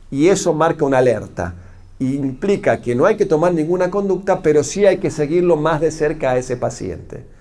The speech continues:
Y citarlo otro estudio en seis meses y seguirlo más de cerca. Y si tiene actividad clínica, algún elemento, alguno de los elementos de actividad clínica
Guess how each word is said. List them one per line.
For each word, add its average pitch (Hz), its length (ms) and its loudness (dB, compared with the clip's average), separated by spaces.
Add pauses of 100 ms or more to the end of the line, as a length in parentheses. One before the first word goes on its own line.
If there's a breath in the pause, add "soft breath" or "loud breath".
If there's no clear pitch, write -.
(420 soft breath)
Y 131 100 -4
citarlo 147 680 2 (220)
otro 147 320 2
estudio 143 380 0
en 127 60 -4
seis 135 180 -4
meses 139 420 -4 (240)
y 147 80 -2
seguirlo 139 420 -2
más 127 160 -2
de 120 100 -6
cerca. - 440 -14 (680 soft breath)
Y 202 120 0
si 220 120 0
tiene 226 280 2
actividad 165 500 4
clínica, 143 720 0
algún 135 320 4
elemento, 175 560 4
alguno 170 540 6
de 135 80 4
los 127 180 -2
elementos 131 380 0
de 113 60 2
actividad 123 440 -2
clínica 98 500 -6